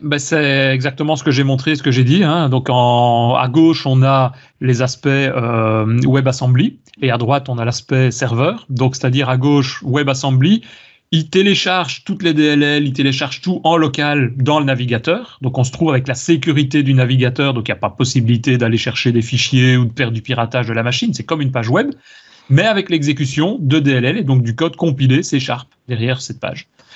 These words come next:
Et donc, on a ce qu'on appelle une single page application, c'est comme de l'Angular ou des applications comme ça.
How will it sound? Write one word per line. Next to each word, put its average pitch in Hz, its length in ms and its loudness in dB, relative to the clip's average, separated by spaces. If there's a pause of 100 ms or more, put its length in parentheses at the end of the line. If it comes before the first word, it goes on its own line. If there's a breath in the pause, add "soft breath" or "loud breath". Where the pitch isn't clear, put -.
(180 soft breath)
Et 135 40 0
donc, 135 160 2
on 131 100 2
a 147 60 2
ce 143 80 -8
qu'on 143 100 -6
appelle 135 260 -2
une 131 100 2
single 147 440 0
page 139 200 0
application, 131 640 -2
c'est 127 220 -4
comme 127 200 0
de 127 60 2
l'Angular 120 760 0
ou 110 100 0
des 104 240 -2
applications 117 420 -2
comme 107 140 -2
ça. 185 220 -4